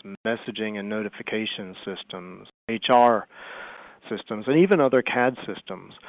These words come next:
So you can see that the issue of tying different I T systems together is very critical and key in a public safety environment so you get a total operating picture, and that task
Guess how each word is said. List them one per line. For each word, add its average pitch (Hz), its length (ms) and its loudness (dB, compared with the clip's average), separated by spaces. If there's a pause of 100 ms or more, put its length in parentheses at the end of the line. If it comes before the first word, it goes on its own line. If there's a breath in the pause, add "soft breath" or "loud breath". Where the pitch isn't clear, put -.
(440 loud breath)
So 131 80 2
you 131 140 6
can 123 260 -4
see 165 120 2
that 123 260 4
the 123 320 -2
issue 127 640 2
of 95 220 -8 (340)
tying 139 440 4
different 117 580 -2
I 110 180 0
T 113 260 -4 (120)
systems 104 500 -8
together 101 500 -6 (400 loud breath)
is 120 120 -6 (180)
very 143 260 6
critical 113 760 -2
and 98 200 -12
key 117 400 -4 (380 soft breath)
in 110 140 -6
a 98 40 -8
public 110 460 -2
safety 110 360 -4
environment 101 800 -2
so - 60 -8
you 98 120 -6
get 101 180 -8
a 95 60 -10 (100)
total 104 460 -6
operating 98 400 -8
picture, 127 480 -4 (500 loud breath)
and 101 320 -6 (260)
that 113 200 -4
task 104 340 -4